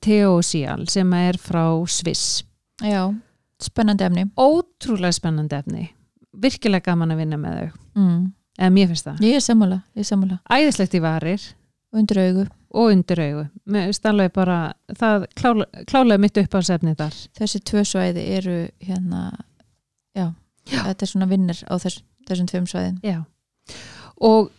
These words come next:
Speaker 1: mjög algengt vandamál í dag þegar nú hefur verið, hvað maður að segja,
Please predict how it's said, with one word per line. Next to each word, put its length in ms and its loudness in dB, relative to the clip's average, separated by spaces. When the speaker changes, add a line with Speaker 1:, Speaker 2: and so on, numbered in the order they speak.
Speaker 1:
mjög 680 6
algengt 440 2
vandamál 420 4
í 100 -2
dag 260 2
þegar 200 2
nú 160 4
hefur 240 4
verið, 360 2
hvað 140 0
maður 160 0
að 60 -2
segja, 200 0